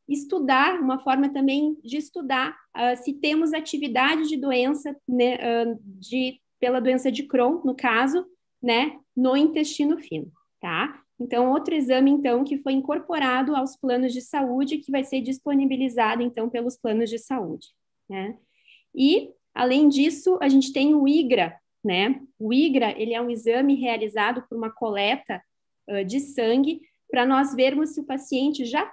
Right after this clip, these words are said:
teve contato com a tuberculose, que ele é um exame extremamente importante pros pacientes que nós, que vão utilizar terapia biológica, imunossupressora,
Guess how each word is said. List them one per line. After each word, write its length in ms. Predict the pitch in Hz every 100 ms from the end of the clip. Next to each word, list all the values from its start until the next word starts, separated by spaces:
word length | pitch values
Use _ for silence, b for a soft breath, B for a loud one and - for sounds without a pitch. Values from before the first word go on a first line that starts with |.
| _
teve 320 | 339 370 349
contato 720 | 349 302 285 277 254 269 285 302
com 220 | 269 269
a 80 | 269
tuberculose, 960 | 277 269 269 294 247 214 214 202 180 - _ _
que 100 | 233
ele 120 | 240
é 60 | 254
um 120 | 285
exame 680 | 262 226 254 302 285 233 B B _ _
extremamente 920 | - 247 - - 339 381 311 311 311 294
importante 600 | 277 262 - 254 302 -
pros 160 | 277
pacientes 600 | - 269 - 254 294 285
que 80 | -
nós, 220 | 277 247 233
que 100 | -
vão 320 | 226 269 339 349
utilizar 640 | - 294 269 247 269 269
terapia 720 | 277 262 262 247 262 302 311 -
biológica, 800 | 240 233 220 220 269 269 269 247
imunossupressora, 1080 | 233 233 233 - 269 277 - 247 285 381